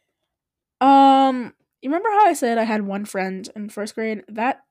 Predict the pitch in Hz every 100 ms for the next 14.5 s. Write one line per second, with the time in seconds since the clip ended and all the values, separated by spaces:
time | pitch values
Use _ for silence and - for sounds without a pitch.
0 | _ - - 208 202 208 202 190 185 180
1 | 196 233 214 208 196 226 226 - - -
2 | - - - _ _ _ 226 220 214 254
3 | 277 - 214 208 196 - 196 180 - -
4 | 196 190 214 277 285 180 175 170 - -
5 | _ _ _ _ _ - 202 190 180 180
6 | 175 196 _ _ _ _ - - 294 285
7 | 170 120 - - _ _ _ _ _ _
8 | _ - - 262 254 254 233 254 302 349
9 | 320 269 247 - 254 220 180 170 175 -
10 | - - _ - 247 247 240 240 240 330
11 | 370 254 208 196 190 - 233 262 254 -
12 | 233 220 202 - - 277 285 320 277 185
13 | - - - _ _ _ - 320 339 -
14 | 208 214 - 240 -